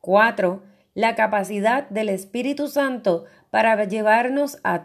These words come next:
toda verdad, para enseñarnos todas las cosas y recordárnoslas. Y cinco, su capacidad para otorgar los talentos, dones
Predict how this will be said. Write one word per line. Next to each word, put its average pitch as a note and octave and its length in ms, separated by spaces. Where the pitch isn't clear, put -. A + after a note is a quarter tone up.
toda A#3+ 320
verdad, G#3 560
para G3 180
enseñarnos F#3+ 920
todas A#3 340
las C4+ 180
cosas A3 640
y C4 180
recordárnoslas. F3+ 1300
Y C#4 180
cinco, C#4 720
su B3 280
capacidad G3+ 880
para G#3 220
otorgar F#3 520
los A#3+ 240
talentos, B3 760
dones G#3+ 600